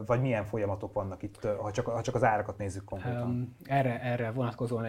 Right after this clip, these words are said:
Speaker 2: egyébként mi, mi negyedévente, öm, készítjük el a hangulatfelmérésünket, ahol pont a,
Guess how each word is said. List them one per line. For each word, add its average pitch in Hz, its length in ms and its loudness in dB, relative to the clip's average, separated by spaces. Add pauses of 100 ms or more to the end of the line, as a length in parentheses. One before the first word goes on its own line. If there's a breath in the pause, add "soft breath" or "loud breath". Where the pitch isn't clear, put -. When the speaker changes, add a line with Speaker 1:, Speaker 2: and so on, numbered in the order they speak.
Speaker 2:
egyébként 113 380 -4
mi, 113 220 -2
mi 117 120 -2
negyedévente, 107 880 0
öm, 110 360 -2
készítjük 110 440 -6
el 110 120 -2
a 107 320 -4
hangulatfelmérésünket, 110 1200 -2
ahol 107 180 0
pont 110 300 -4
a, 104 260 -4